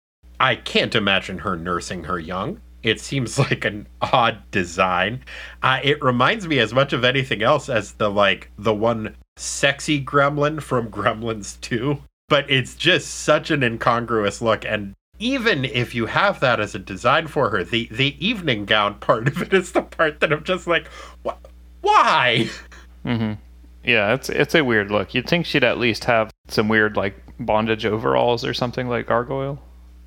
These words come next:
Speaker 1: Right. Yeah, I, I mean, traditionally, I believe the demonic garment is, yeah, some kind of a, a bondage bikini type thing.
Speaker 2: Mm-hmm.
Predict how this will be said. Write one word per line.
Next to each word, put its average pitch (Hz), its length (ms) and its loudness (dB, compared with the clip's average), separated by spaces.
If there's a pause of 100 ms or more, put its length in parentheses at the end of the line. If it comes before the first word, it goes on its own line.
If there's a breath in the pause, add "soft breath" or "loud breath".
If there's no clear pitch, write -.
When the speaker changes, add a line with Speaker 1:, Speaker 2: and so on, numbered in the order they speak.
(360)
Speaker 1:
Right. 285 420 2 (220)
Yeah, 190 320 2
I, 196 280 2
I - 40 2
mean, 196 360 -2 (200)
traditionally, 175 720 0
I 123 80 4
believe 123 520 -2
the 107 380 -2 (220)
demonic 113 640 -2
garment 120 500 0
is, 180 320 -6
yeah, 262 200 -2
some 147 260 -4
kind 139 240 -2
of 143 140 -2
a, 156 280 2 (360 loud breath)
a 143 240 4
bondage 170 640 0
bikini 95 680 -4
type 82 280 -2
thing. 67 360 -10 (260)
Speaker 2:
Mm-hmm. 107 260 -6